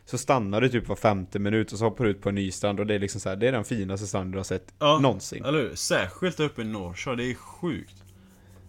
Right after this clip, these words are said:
Speaker 1: Det är
Speaker 2: Även i
Speaker 1: lite
Speaker 2: Kailua, om man ska
Speaker 1: skillnad,
Speaker 2: vara helt ärlig.
Speaker 1: eh, alltså, det är lite skillnad då mot vad Cesar åker på när han är på semester mot vad våra lyssnare var i somras, typ. Alltså, det är lite skillnad från de ställen han är från, typ, till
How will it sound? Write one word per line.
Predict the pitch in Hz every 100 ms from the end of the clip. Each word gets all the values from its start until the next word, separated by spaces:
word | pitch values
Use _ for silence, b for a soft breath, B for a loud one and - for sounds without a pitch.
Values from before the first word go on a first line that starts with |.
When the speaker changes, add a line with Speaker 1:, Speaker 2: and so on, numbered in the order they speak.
| B B -
Speaker 1:
Det |
är | 127 117
Speaker 2:
Även | 127 151
i |
Speaker 1:
lite | 147 -
Speaker 2:
Kailua, | 135 120 143
om | 110
man | 107
ska | 104
Speaker 1:
skillnad, |
Speaker 2:
vara |
helt | 98
ärlig. | 104 104 101
Speaker 1:
eh, | - - - - - - - - -
alltså, | 117 117 113 - -
det | 113
är | 120
lite | 131 110 123
skillnad | 143 120 101 104 101
då | 98
mot | 98 98 - - 90 _
vad | 117 131
Cesar | 165 147 135 151 156
åker | 135 120 104 -
på | - 104
när | 98
han | 107 101
är |
på | 98
semester | - 104 101 - 104
mot | 101 -
vad | 101
våra | 98 101
lyssnare | 104 120 - 110 110
var | 101
i | 98
somras, | - 120 104 123 -
typ. | 98 92
Alltså, | 95 - 107
det | 113
är | 120
lite | 139 135 135
skillnad | - 123 107
från | -
de | 104 95
ställen | 104 95
han | 110 104 98
är | 95
från, | 104 95
typ, | - 90
till | 101